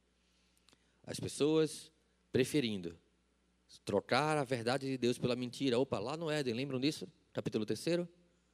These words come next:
"Não, não foi assim que Deus disse, certamente não morrerão." A proposta da serpente para a mulher, para o pecado ali,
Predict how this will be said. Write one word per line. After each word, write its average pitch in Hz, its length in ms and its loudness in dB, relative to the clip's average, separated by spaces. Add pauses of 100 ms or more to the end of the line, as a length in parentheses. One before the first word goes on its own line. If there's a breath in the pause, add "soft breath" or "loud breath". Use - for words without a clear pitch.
(300)
"Não, 131 300 2
não 120 100 0
foi 151 180 6
assim 135 220 -4
que 127 80 -8
Deus 104 180 2
disse, 107 260 -2
certamente 139 420 -6
não 135 80 -2
morrerão." 117 480 -2 (1300 soft breath)
A 107 100 -2
proposta 156 680 4
da 135 100 2
serpente 143 580 2
para 123 160 4
a - 20 4
mulher, 127 360 4
para 123 140 2
o 120 40 0
pecado 135 500 4
ali, 127 260 2